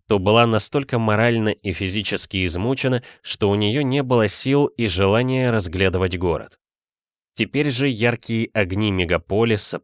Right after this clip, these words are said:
пальмы, близость океана, высокие здания из стекла — все это заставило Полину буквально застыть с открытым ртом.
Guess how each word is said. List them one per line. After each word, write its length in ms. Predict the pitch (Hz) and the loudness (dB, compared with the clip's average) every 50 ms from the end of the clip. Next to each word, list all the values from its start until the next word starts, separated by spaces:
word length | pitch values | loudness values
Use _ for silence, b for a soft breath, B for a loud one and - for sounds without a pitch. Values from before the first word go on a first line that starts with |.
| _ | _
пальмы, 460 | - 87 87 95 101 101 98 90 82 B B B B B B | -2 2 4 4 4 2 0 -2 -4 B B B B B B
близость 520 | - 80 95 131 127 123 120 - - - - - | -10 -4 -2 -2 0 0 0 -2 -2 -4 -4 -2
океана, 680 | 110 87 - - 90 90 98 110 117 117 113 110 92 | -4 -4 -2 0 2 2 4 4 2 2 0 0 -2
высокие 500 | 80 92 87 - 139 139 - - 113 107 | -2 -2 -2 0 0 -2 -2 0 0 0
здания 540 | 92 82 78 80 101 113 117 113 104 101 101 | 0 0 -2 0 0 0 2 2 2 2 0
из 220 | - - 95 85 - | 0 -4 -4 -2 0
стекла — 640 | - - - - 98 78 - 80 82 101 120 123 b b b b b b b _ _ - | 0 0 0 -2 -4 -4 -2 -2 -2 -2 -2 -2 b b b b b b b _ _ -8
все 340 | - - - 113 110 104 - _ - | -4 -4 0 0 0 0 -2 _ -6
это 340 | 104 110 120 123 - 127 123 | -2 0 0 0 0 0 0
заставило 640 | 113 120 117 - - - 117 104 98 98 95 90 | 0 0 0 -2 0 0 0 2 4 4 2 2
Полину 480 | 82 - 92 87 87 98 107 110 107 95 | 2 2 2 2 2 2 0 0 0 0
буквально 580 | 87 92 80 90 87 98 113 120 120 117 104 | -2 -4 -4 -2 0 0 2 2 2 0 0
застыть 560 | 87 85 95 92 85 - - - 113 127 123 | 0 2 0 0 0 0 -2 -2 -4 -4 -4
с 140 | - - - | -4 -2 -2
открытым 520 | 120 - - - 95 90 85 - 87 92 92 | -2 -4 -2 -2 -2 0 0 0 -2 -2 -4
ртом. 440 | 85 - - 101 82 73 65 - | -6 -6 -4 -2 -2 -2 -4 -8